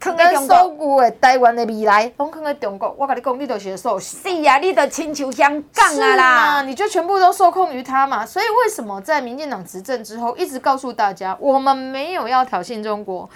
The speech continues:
Speaker 2: 我们也希望跟中国能够做合理、合情、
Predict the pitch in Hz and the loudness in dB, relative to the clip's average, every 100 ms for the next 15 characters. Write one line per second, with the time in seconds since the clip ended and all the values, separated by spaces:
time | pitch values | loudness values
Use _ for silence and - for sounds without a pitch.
0 | - - - 302 403 339 339 277 226 339 | -20 -18 0 2 2 0 -2 -4 -4 -2
1 | 381 349 330 330 330 339 349 254 220 220 | -2 0 0 0 0 -4 -2 -4 -4 -6
2 | 233 294 277 277 233 - 208 233 285 208 | -4 -2 -2 0 -2 -2 0 0 0 -6
3 | - _ _ _ 214 233 - - 214 214 | -14 _ _ _ 0 0 0 -4 -6 -8